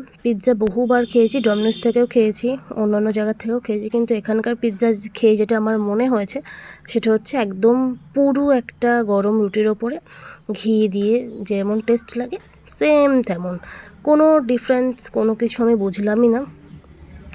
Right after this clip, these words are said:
আসল যে পিৎজাটা খেতে হয় ডমিনোজের সেরকম হয়তো হবে না, কিন্তু অন্তত একটু বেটার আশা করেছিলাম।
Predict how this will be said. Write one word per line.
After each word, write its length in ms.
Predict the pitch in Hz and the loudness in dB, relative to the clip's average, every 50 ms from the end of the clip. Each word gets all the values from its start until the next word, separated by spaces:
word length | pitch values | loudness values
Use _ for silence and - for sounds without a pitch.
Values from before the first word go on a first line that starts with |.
| - - | -2 0
আসল 360 | 262 240 233 - 277 269 262 | 0 2 4 4 4 4 4
যে 140 | 240 262 254 - | 4 2 0 0
পিৎজাটা 500 | - 247 214 202 - 262 262 254 254 254 | -2 -4 -2 0 2 2 2 2 0 -2
খেতে 280 | 240 - 226 202 - 247 | -2 -2 -2 -2 -2 -2
হয় 180 | 208 202 208 | -2 -2 -2
ডমিনোজের 540 | 190 214 214 214 214 208 208 202 175 - 165 - - - - - - - - - - - - | -2 -2 0 0 -2 -2 -2 -4 -6 -6 -8 -10 -10 -14 -14 -16 -16 -16 -18 -18 -20 -18 -10
সেরকম 460 | - - 302 285 285 277 294 285 277 | -2 2 4 4 4 4 2 0 2
হয়তো 220 | 285 277 269 285 | 0 0 -2 -2
হবে 280 | 277 247 247 220 220 208 | -2 0 0 0 2 0
না, 200 | 208 226 - - - | -2 -2 -6 -8 -6
কিন্তু 280 | - 269 262 262 - 285 | -4 -4 -4 -2 -2 -2
অন্তত 400 | 262 226 220 214 208 240 233 269 | 0 0 0 -2 -2 -2 -2 -2
একটু 300 | 247 233 - - 277 269 | -2 -2 -2 -4 -4 -2
বেটার 320 | 214 220 208 - 220 208 | -2 -2 -2 -2 -2 -4
আশা 200 | 208 208 202 220 | -4 -4 -4 -6
করেছিলাম। 540 | 214 - 196 196 196 196 - 185 190 208 247 | -6 -4 -6 -6 -6 -8 -8 -8 -6 -6 -8